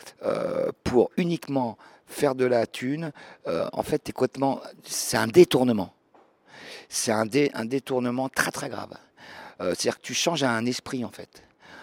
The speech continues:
Euh, non, nous, je pense que ça, euh, pour nous, on est exactement, on se sent comme un groupe de blues.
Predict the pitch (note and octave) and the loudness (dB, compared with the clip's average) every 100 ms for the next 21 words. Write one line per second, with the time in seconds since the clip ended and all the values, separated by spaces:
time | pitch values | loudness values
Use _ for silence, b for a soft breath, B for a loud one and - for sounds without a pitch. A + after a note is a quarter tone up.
0 | B - E2 F2 F#2 F2 - F2+ B2 E3 | B -6 -2 -2 -2 -4 -4 -2 0 0
1 | E3+ F#2 G2 - A#2 B2+ - G#2 - A2+ | -2 -4 -6 -4 -4 -4 -2 -2 0 0
2 | C3 C#3+ - F#2+ F#2+ F#2+ F#2 - G2 A#2+ | 0 -2 -4 -4 -6 -8 -10 -8 -4 -4
3 | F3 G2+ G#2 G2+ F2+ - - - G#2+ B2 | -4 -4 -6 -6 -6 -8 -8 -6 -4 -4
4 | D#3+ - G#2+ G#2 - B2+ A#2+ A2+ A2 A#2 | -6 -10 -10 -8 -8 -4 -4 -4 -6 -4
5 | A2 A2 B2+ D#3 A2+ | -2 0 0 -4 -6